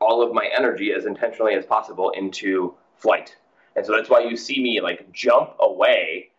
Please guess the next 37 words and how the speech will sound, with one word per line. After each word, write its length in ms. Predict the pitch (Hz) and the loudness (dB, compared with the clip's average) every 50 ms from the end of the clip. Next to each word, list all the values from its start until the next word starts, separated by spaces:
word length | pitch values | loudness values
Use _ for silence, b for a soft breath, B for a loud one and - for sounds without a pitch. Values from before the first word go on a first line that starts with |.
| _ _ _ _ - - | _ _ _ _ -2 -2
and 200 | 110 107 107 95 | -2 -2 -4 -4
grab 480 | 101 104 107 110 123 135 127 - - | 0 0 2 4 4 2 2 0 -2
Wallace 840 | 104 110 117 110 110 101 85 82 - - - - - - - - _ _ _ _ _ _ _ _ - | 2 4 4 4 4 4 2 0 -4 -6 -8 -10 -16 -20 -20 -20 _ _ _ _ _ _ _ _ -6
and 160 | 110 107 98 - | -6 -6 -6 -4
try 200 | - 120 113 110 | 0 0 2 2
to 100 | 107 104 | 2 0
run 400 | 101 95 98 104 110 117 110 104 | 0 0 0 2 2 2 2 4
out 240 | 104 113 113 101 | 4 4 2 2
of 60 | 95 95 | 0 -2
there 220 | 92 90 90 90 | -2 -2 -2 -2
and 120 | 92 92 | -2 -2
run 160 | 104 104 104 101 | 0 2 2 2
away 260 | 95 - 98 110 117 | 2 0 0 -6 -6
from 180 | - 107 85 | -6 -8 -10
these 220 | 82 78 80 78 _ | -10 -14 -18 -18 _
guys. 520 | - - - - 82 87 101 - - - _ _ _ _ _ _ _ _ - | -20 -18 -12 -10 -6 -6 -6 -8 -10 -18 _ _ _ _ _ _ _ _ -8
But 500 | - 110 117 113 - - - - - _ _ _ - | 0 2 4 4 4 2 0 -8 -14 _ _ _ -4
I 260 | 107 131 143 139 135 - | 0 0 0 0 0 -2
can't, 300 | 139 123 113 107 - - - - - _ _ _ - - _ _ _ - | 0 0 0 0 0 -4 -14 -20 -20 _ _ _ -20 -20 _ _ _ -2
I 80 | 151 | -2
can't 260 | 147 - 170 160 - 120 | 0 2 2 0 0 -2
react 480 | 120 113 - 117 139 143 - - - | -4 -4 0 0 0 0 -2 -6 -10
fast 300 | - - - - - - | -10 -10 -10 -12 -14 -14
enough 260 | 85 85 85 - - | -12 -10 -10 -10 -10
because 300 | - 117 - 113 104 98 | -10 -8 -4 -4 -4 -4
they've 140 | 110 104 104 | -4 -2 2
already 340 | 107 107 101 101 98 98 98 | 4 4 4 4 2 0 -4
gotten 340 | - 98 95 - - 101 92 | -6 -6 -6 -6 -6 -4 -4
up 140 | 92 - 82 | -4 -4 -4
around 420 | 82 80 92 110 110 92 - - | -4 0 2 2 2 2 0 -10
me. 280 | 78 78 82 101 98 _ _ _ _ _ _ _ _ - 110 110 110 104 101 | -16 -14 -14 -14 -14 _ _ _ _ _ _ _ _ -4 -2 0 0 0 0
And 320 | 101 101 98 98 98 - _ _ _ _ _ _ _ _ _ _ _ _ _ _ _ _ _ _ _ | -2 -2 -4 -6 -10 -12 _ _ _ _ _ _ _ _ _ _ _ _ _ _ _ _ _ _ _
three 360 | - 127 123 131 135 139 143 | -10 -4 -2 -2 0 0 0
or 80 | 117 98 | 0 -2
four 380 | - - 120 123 131 127 127 | -2 -2 0 2 4 6 4
of 140 | 123 120 120 | 4 2 2
them 460 | 123 117 117 113 117 113 110 104 - | 2 4 4 4 2 0 -8 -14 -18